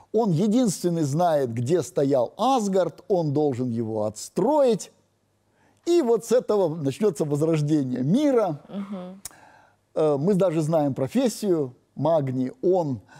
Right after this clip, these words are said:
Speaker 1: э, старший сын Тора, молотобойца, он кузнец, то есть металлургия в этом городе будет, э, главной.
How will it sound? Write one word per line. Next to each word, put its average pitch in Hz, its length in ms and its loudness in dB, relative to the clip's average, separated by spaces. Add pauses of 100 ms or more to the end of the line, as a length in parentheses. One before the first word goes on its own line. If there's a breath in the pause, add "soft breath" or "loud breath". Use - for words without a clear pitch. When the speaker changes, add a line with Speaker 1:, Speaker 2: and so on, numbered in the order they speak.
(180 loud breath)
Speaker 1:
э, 123 480 -2
старший 151 400 -2
сын 131 240 -2
Тора, 190 320 0
молотобойца, 135 760 0
он 123 180 -4
кузнец, 135 640 -4
то 120 80 -6
есть 113 120 -8
металлургия 127 600 0
в 120 40 0
этом 120 300 -2
городе 117 340 -4
будет, 113 460 -8 (320 loud breath)
э, 107 520 -4
главной. 151 540 -2